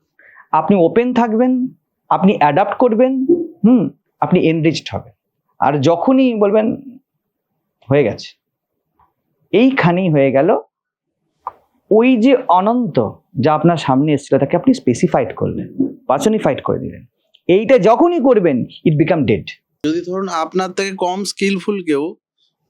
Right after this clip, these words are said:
Speaker 2: মানে, আপনাকে চ্যালেঞ্জ দিচ্ছে, মানে, সেক্ষেত্রে আপনি কিভাবে ওটাকে ডিল করবেন? তখন তো বলতে পারি না যে, "না ভাই, আমি জানি না, তুমি বেশি জানো", সেটাও তো আবার একটা মিথ্যা।
Speaker 1: একটু বুদ্ধিমানের কথা বলবো, বাচ্চা যখন বাবাকে চ্যালেঞ্জ করে, বাবা কি করে?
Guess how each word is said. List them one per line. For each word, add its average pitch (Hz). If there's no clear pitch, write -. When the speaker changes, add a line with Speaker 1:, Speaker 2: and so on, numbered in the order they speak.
Speaker 2:
মানে, 147
আপনাকে 160
চ্যালেঞ্জ 170
দিচ্ছে, 131
মানে, 131
সেক্ষেত্রে 160
আপনি 170
কিভাবে 165
ওটাকে 131
ডিল 127
করবেন? 117
তখন 151
তো 180
বলতে 175
পারি 185
না 160
যে, 160
"না 170
ভাই, 165
আমি 156
জানি 147
না, 147
তুমি 147
বেশি 135
জানো", 127
সেটাও -
তো 170
আবার 165
একটা 147
মিথ্যা। 135
Speaker 1:
একটু 165
বুদ্ধিমানের 185
কথা 175
বলবো, 139
বাচ্চা 151
যখন 175
বাবাকে 143
চ্যালেঞ্জ 147
করে, 135
বাবা 131
কি 143
করে? 104